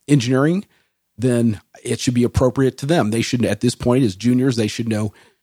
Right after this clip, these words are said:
the basics of calculus, but I don't expect them to know, uh, some, you know, some esoteric, uh, mathematic, uh, notation or, or, or concepts.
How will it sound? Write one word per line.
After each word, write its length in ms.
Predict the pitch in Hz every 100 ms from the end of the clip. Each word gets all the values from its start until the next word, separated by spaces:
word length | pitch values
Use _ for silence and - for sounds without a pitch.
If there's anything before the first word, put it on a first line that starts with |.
| _ _
the 80 | 110
basics 400 | 98 131 - 101
of 60 | -
calculus, 680 | - 143 - 117 151 - -
but 100 | 120 110
I 80 |
don't 200 | 110 123
expect 360 | 113 - 120 -
them 160 | 110 104
to 120 | 117
know, 300 | 113 107 107 _ _ _ _ -
uh, 360 | 90 87 - - -
some, 380 | - 117 107 95 -
you 180 | 104
know, 100 | 95
some 300 | 95 - 98 -
esoteric, 680 | 131 - - 131 120 - - _ _ _ _ -
uh, 200 | 90 90
mathematic, 680 | 110 104 110 101 104 - - _ _
uh, 140 | 85 87
notation 580 | 104 104 123 113 160 123
or, 160 | 92
or, 220 | - 95 87 80 92 80
or 100 | 76 -
concepts. 580 | 127 113 - - -